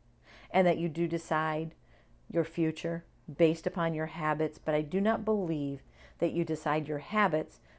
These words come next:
without going all the way back to your actions, which start with your thought process and turn into words. So,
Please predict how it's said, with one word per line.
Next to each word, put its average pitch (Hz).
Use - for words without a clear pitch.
without 170
going 170
all 165
the 190
way 226
back 165
to -
your 147
actions, 262
which 180
start 156
with 175
your 160
thought -
process 147
and 175
turn 147
into 147
words. 165
So, -